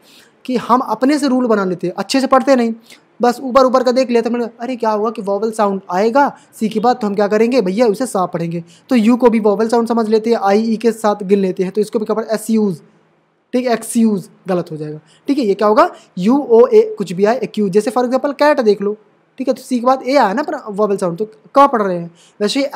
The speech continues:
एक्सेंट, अब देख, इसमें देखो सी क्या है, अकेला सी क का उच्चारण कर रहा है, लेकिन इसके बाद सी के बाद ई आया है, तो क्या हो गया? वो शा का उच्चारण पढ़ रहा है, इसलिए एक्सेंट, ठीक है। अगर यहीं, अगर यू की जगह आई हो, अ, मान लो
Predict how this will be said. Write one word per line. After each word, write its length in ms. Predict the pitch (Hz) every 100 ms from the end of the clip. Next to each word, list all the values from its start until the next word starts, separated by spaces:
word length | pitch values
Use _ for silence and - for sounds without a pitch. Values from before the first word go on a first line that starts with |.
| 226
एक्सेंट, 420 | 233 - 240 -
अब 80 | 202
देख, 100 | 202
इसमें 200 | 262 277
देखो 260 | 277 269 208
सी 400 | - 294 294 240
क्या 220 | 233 233
है, 180 | 247 294 _ - -
अकेला 340 | 220 233 269 302
सी 180 | 302
क 120 | 285 -
का 260 | 294 294 294
उच्चारण 460 | - 220 226 208
कर 120 | 202 196
रहा 100 | 220
है, 60 |
लेकिन 220 | 254 262
इसके 160 | 247 -
बाद 120 | 269
सी 180 | 262 269
के 60 | 262
बाद 180 | 269 262
ई 100 | 269
आया 220 | 269 196 180
है, 260 | 226 302 - - _ -
तो 180 | 302 339
क्या 140 | 233
हो 80 | 220
गया? 280 | 226 359 349 _ -
वो 260 | 254 440 427
शा 320 | - - 220
का 120 | 208
उच्चारण 260 | 180 170 160
पढ़ 140 | 165
रहा 40 |
है, 60 | 180
इसलिए 340 | 214 277 202
एक्सेंट, 560 | 208 214 - 226 170 - - _ _ _ _ _ _ -
ठीक 120 | 269
है। 60 | 262
अगर 220 | 233 302
यहीं, 280 | 285 254 339
अगर 280 | 285 320 262 _ _ _ _ _ _ _ _
यू 200 | 165 247
की 120 | 262
जगह 320 | 233 202 233 226
आई 240 | 196 247 277
हो, 60 |
अ, 380 | 220 214 190 190
मान 180 | 185 185
लो 220 | 196 202